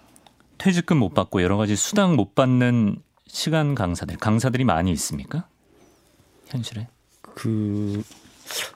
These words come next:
Speaker 2: 대한민국의 대학 강사가 수만 명은 될 텐데요.
Speaker 1: 네.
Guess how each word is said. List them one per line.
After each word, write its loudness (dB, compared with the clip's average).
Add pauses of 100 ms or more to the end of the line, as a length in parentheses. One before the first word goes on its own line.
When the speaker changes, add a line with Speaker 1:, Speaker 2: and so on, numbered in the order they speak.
(180)
Speaker 2:
대한민국의 2
대학 -4
강사가 -2
수만 2
명은 2
될 -6
텐데요. -4
Speaker 1:
네. -4